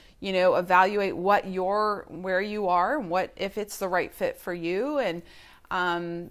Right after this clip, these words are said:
for both of us for sure, to make sure that it's something that can contribute to your success. And otherwise, everyone, thank you so much for being here today,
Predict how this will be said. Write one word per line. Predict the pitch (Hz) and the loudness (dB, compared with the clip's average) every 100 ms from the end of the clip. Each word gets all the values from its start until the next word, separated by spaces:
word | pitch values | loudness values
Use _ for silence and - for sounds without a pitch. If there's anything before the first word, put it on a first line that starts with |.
| - | -8
for | 202 | -4
both | 190 196 | -2 -2
of | 190 | -2
us | 156 220 | -2 -2
for | - 190 | -6 -8
sure, | - 165 196 311 | -4 -4 -4 -6
to | - | -8
make | 170 170 | -10 -10
sure | - 185 180 | -8 -6 -4
that | 175 | -4
it's | 170 - - - - | -6 -8 -18 -18 -16
something | - 190 196 185 175 | -8 -8 -6 -8 -6
that | 175 | -8
can | - 175 | -10 -14
contribute | 202 180 214 180 - | -14 -16 -12 -12 -12
to | - | -14
your | 185 269 | -8 -8
success. | 269 196 - 160 170 254 - - - - - - - | -8 -14 -12 -8 -6 -8 -12 -20 -20 -20 -20 -20 -10
And | - 214 214 214 | -6 -4 -4 -4
otherwise, | - 294 453 311 269 277 294 285 | 0 2 2 2 2 2 0 -2
everyone, | 254 277 277 277 | -6 -4 -4 -6
thank | 285 320 320 | -6 -6 -6
you | 254 | -10
so | - 302 | -6 -4
much | 247 202 - | -2 -4 -6
for | 233 | -8
being | 220 220 220 | -6 -10 -10
here | 233 214 | -8 -8
today, | 220 - 226 214 208 214 226 | -8 -8 -4 -2 0 -2 -6